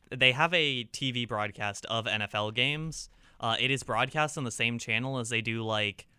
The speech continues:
reruns of, like, Naruto and One Piece, like, anime.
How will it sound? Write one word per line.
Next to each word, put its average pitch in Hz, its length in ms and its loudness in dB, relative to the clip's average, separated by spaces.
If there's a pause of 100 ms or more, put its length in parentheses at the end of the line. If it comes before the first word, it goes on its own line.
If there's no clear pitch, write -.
reruns 123 680 -2
of, 117 120 -6
like, 107 180 -2
Naruto 110 480 -4
and 104 100 -6
One 101 200 -6
Piece, 98 320 -12
like, 107 200 -2
anime. 98 380 -4